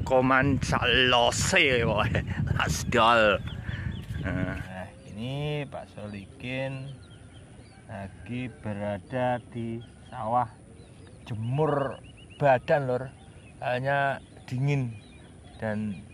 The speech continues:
di, eh, desa Pak Solikin ini lagi us-, musim bediding,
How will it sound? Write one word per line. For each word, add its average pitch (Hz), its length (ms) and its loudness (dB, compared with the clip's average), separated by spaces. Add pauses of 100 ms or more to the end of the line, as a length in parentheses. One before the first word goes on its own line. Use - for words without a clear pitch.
(340)
di, 120 580 -6 (1500)
eh, 123 320 2
desa 123 340 -2
Pak - 240 -2
Solikin 127 540 -2
ini 143 320 -4 (480)
lagi 120 1000 -4
us-, - 480 -10 (360)
musim 147 560 -2
bediding, 117 1000 -2